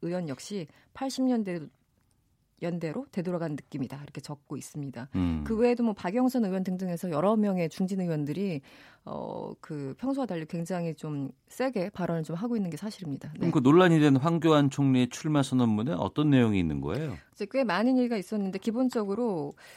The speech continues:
Speaker 1: 어, 지금 청와대 그리고 여권에 대해서 비판의 화살을 돌렸는데 이 국민의 고통과 불안에 뿌리는 문재인 정권의 폭정 때문이다라고 규정했고요.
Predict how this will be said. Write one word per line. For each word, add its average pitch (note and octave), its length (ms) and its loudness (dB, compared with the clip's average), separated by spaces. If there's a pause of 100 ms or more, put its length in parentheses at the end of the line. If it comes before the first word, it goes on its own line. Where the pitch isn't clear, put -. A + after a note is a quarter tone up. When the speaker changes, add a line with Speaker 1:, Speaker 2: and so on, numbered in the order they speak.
(300)
Speaker 1:
어, - 460 -6
지금 A3 500 -2
청와대 D#4+ 520 0
그리고 E3 180 -2
여권에 A#3+ 460 2
대해서 F3 540 -2
비판의 E3+ 680 -6
화살을 D#3+ 680 -4
돌렸는데 D3+ 800 -4
이 D3 140 -8
국민의 G#3+ 340 0
고통과 F#3 760 -4
불안에 F#3+ 300 -2
뿌리는 F3+ 560 -4 (240)
문재인 G#3 640 0
정권의 E3+ 500 -6
폭정 C4+ 520 -4
때문이다라고 C#3+ 840 -6
규정했고요. D#3 720 -8